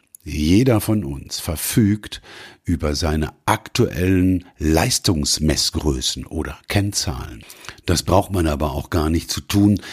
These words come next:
wenn es bereits zu den zuvor erwähnten relevanten Informationen gehört. Das sollten Sie aber bitte unbedingt klären.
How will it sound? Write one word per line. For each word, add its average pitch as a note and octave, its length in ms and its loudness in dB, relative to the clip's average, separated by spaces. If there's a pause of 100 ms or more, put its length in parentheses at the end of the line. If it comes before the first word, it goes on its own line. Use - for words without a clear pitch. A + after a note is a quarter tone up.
wenn F2 160 4
es - 140 4
bereits D#2+ 460 -2
zu - 100 0
den D#2 200 2
zuvor - 500 2
erwähnten D2 760 -2 (120)
relevanten C2+ 1120 -2
Informationen F2+ 920 2
gehört. B1+ 480 -4 (340)
Das E2+ 200 0
sollten D#2 400 0
Sie D2+ 180 -2
aber D2 140 -4
bitte D2 280 -4
unbedingt E2 920 0
klären. G2+ 800 2